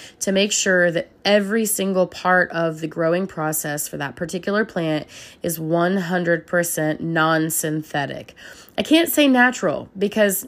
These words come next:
neem oil is not synthetic, but it is a chemical that is being added.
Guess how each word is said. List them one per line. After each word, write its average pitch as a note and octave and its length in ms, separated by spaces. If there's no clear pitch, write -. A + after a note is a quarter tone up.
neem A3 340
oil C4+ 300
is F#3+ 220
not G3+ 240
synthetic, F#3 760
but F3 140
it F3 100
is A3 160
a C4 60
chemical A#3 460
that D#3+ 100
is D#3 100
being D3+ 320
added. D3+ 420